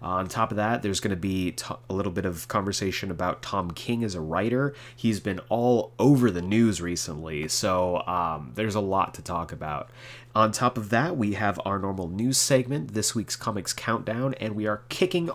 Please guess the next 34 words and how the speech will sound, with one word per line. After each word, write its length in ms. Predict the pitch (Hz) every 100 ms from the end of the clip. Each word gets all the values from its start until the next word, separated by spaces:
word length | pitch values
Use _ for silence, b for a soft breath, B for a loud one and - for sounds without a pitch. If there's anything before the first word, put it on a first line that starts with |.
| -
off 540 | 143 165 98 - - B B B -
a 160 | 101
brand 800 | 92 92 98 120 123 131 131 131 - -
new 800 | 98 107 120 113 98 85 78 76 - -
focus 640 | - - 113 98 87 -
on 260 | - 92 92 -
our 260 | 90 90
weekly 480 | 87 78 92 - 95
review 480 | 87 87 76 80 82
segment. 540 | - - 82 78 71 -
All 220 | 101 135
of 100 | 143
that 240 | 127 131 -
and 180 | 113 110
more 280 | 107 107
today. 800 | 104 - 87 76 87 110 98 - B B B B
So 380 | - 120 104 104
for 600 | - - 110 110 107 107
now, 400 | 95 113 147 160
let's 280 | 151 120 -
go 120 | 117
ahead 100 | 113
and 60 | 101
start 260 | - 120
off 240 | - 110 107
with 100 | 107
our 120 | 113
news 360 | 92 98 131
segment, 460 | - 98 87 80 71
and 140 | 82 92
we've 320 | 127 156 131
got 440 | 110 95 87 -
a 280 | 87 85 80 - - -
packed 640 | - 120 - - - -